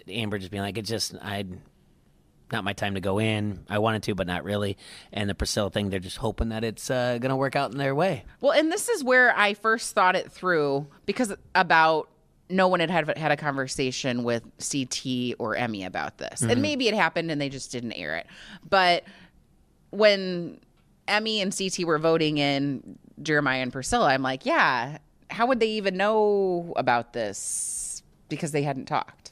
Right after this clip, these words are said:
Speaker 1: Yeah, I
Speaker 2: You know
Speaker 1: don't
Speaker 2: what I
Speaker 1: th-, th-,
Speaker 2: mean?
Speaker 1: there had
Speaker 2: So
Speaker 1: to be something going on. It had to just be like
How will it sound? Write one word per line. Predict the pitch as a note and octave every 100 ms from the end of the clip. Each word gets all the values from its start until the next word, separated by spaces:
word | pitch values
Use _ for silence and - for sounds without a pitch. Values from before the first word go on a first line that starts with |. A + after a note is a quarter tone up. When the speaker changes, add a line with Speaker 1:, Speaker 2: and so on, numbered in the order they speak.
| -
Speaker 1:
Yeah, | D#3 A2 F#2 -
I | C#3
Speaker 2:
You |
know | C#3
Speaker 1:
don't | G3
Speaker 2:
what | F#3
I | F3
Speaker 1:
th-, | D#3+
th-, | C#3+
Speaker 2:
mean? | -
Speaker 1:
there | D#3 C#3+
had | C#3+
Speaker 2:
So | C3+
Speaker 1:
to |
be | A#2 A2
something | - F#2+ G#2 G#2
going | G#2+
on. | G#2 B2
It | C3
had | C3 D3+
to |
just | C#3 A#2
be | B2
like | A2+ -